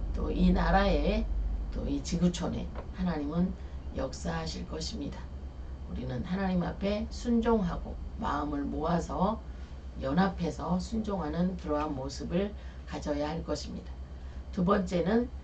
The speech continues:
전쟁은 하나님께 속한 것이다 라는 것을 우리는 생각을 해야 합니다.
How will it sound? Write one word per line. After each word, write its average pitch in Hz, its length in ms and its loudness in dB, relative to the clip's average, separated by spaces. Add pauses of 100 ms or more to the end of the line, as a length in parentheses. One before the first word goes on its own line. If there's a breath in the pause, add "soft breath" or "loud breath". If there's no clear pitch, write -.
(160)
전쟁은 196 720 6
하나님께 254 680 2
속한 269 480 0
것이다 240 420 2
라는 185 280 4
것을 151 480 0 (240)
우리는 139 420 -2
생각을 180 480 0
해야 175 220 4
합니다. 170 420 -2